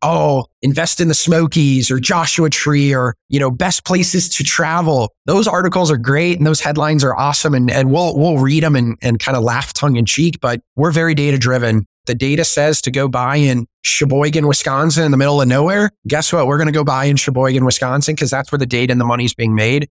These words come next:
And for us, we wanna deliver the best risk-adjusted return for us and our investors. And that means making very disciplined and data decisions and not making emotional decisions when it comes to buying short-term rentals across the U S.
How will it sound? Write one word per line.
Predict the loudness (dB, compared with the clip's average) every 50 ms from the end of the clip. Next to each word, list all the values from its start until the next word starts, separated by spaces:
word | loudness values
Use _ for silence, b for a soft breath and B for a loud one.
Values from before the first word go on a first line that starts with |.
| _ _
And | -4 -4 -4
for | -2 -2
us, | -2 -2 0 -2
we | -2 0
wanna | 0 0 0 0
deliver | 0 0 0 2 0 0
the | -2 -4
best | -4 -4 -4 -4 -2 -2 -4 -6 -6 -10 _ _
risk-adjusted | -4 -2 -2 -2 -2 -2 -2 0 0 -2 -2 -2 -2 -2
return | -2 -4 -2 -2 0 0 2 0 0
for | 0 -2 -4 -4 -2
us | -2 -2 -2 0
and | 0 0
our | 0 0 0
investors. | -2 -2 -2 -2 -2 -2 -2 -2 -2 -2 -2 -4 -6 -10 _ _ -4
And | -2 0 0 2 0 0 0
that | -2 -4 -2 0
means | 2 2 2 2 2
making | 0 -2 -2 0 0 0 0
very | 0 0 -2 -2 -2 -4
disciplined | -4 -6 -6 -4 -4 -4 -4 -2 -2 0 0 0 0 -2 -2 -4 _ _ -2
and | -2 0 0 0
data | 0 0 0 0 -2
decisions | -2 -2 -2 -2 -2 -2 0 0 0 2 2 2 2 0 -4 -8 _ _ -2
and | 0 0
not | 0 0 -2 0
making | 0 0 0 2 0 0 -2 0 0
emotional | 0 2 2 2 2 0 0 0 0 0 2 2 0 0 -2 -6 _ -6
decisions | -4 -4 -4 -2 -2 -2 -2 0 0 -2 0
when | 0 -2
it | -2 -2
comes | -2 -2 0 0 0 -2
to | -4
buying | -4 -4 -4 -2 -2 -2 -4
short-term | -4 -4 -6 -6 -4 -4 -2
rentals | -2 -2 -2 -2 -2
across | -4 -4 -4 -4 -4 -4 -4
the | -4 -2
U | -2 -2 -2
S. | -4 -4 -4 -4 -6 -6